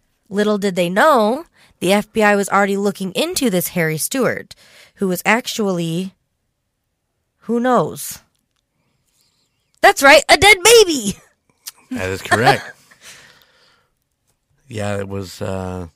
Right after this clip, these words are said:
Speaker 2: how, how long before?
Speaker 1: Oh, I don't even know, like, in the twenties or something.
Speaker 2: Yeah, it
Speaker 1: Wasn't
Speaker 2: was,
Speaker 1: it crazy?
Speaker 2: it was a
Speaker 1: It was a,
Speaker 2: long,
Speaker 1: it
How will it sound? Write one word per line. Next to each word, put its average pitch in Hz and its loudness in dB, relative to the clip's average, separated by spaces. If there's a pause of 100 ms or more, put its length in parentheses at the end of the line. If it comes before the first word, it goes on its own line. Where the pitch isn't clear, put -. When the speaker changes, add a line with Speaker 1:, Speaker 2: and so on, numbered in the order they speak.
(480)
Speaker 2:
how, 120 -8
how 135 -8
long 143 -4
before? 143 -8 (360)
Speaker 1:
Oh, 208 2
I 175 -2
don't 175 0
even 165 -4
know, 160 0
like, 170 -2
in 180 -4
the 160 -4
twenties 175 -2
or 165 -2
something. 160 -4
Speaker 2:
Yeah, 113 -2
it 117 -2
Speaker 1:
Wasn't 113 -2
Speaker 2:
was, - -6
Speaker 1:
it - -18
crazy? 165 0
Speaker 2:
it 165 -4
was 110 0
a 104 -2
Speaker 1:
It 214 -2
was 104 -2
a, 110 0
Speaker 2:
long, 127 0
Speaker 1:
it - -8